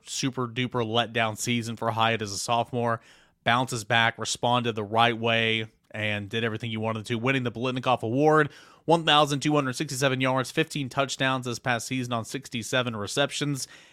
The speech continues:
It was an absolute no contest that he, uh, was gonna be a Biletnikoff Award winner. Um, he's already been named to, like, three different All-American teams. He will be a consensus All-American when it's all said and done. There's no doubt about it.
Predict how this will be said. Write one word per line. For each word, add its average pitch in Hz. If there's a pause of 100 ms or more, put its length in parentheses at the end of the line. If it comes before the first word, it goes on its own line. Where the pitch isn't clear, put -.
(140)
It 113
was 101
an 117
absolute 123
no 117
contest 127
that 113
he, 123
uh, 120
was 104
gonna 117
be 113
a 110
Biletnikoff 113
Award 117
winner. 120 (460)
Um, 98 (320)
he's 117
already 123
been 113
named 117
to, 110
like, 104
three 123
different 120
All-American 113
teams. 120
He 127
will 120
be 117
a 110
consensus 123
All-American 113
when 113
it's 107
all 110
said 107
and 104
done. 110
There's 101
no 104
doubt 104
about 104
it. 113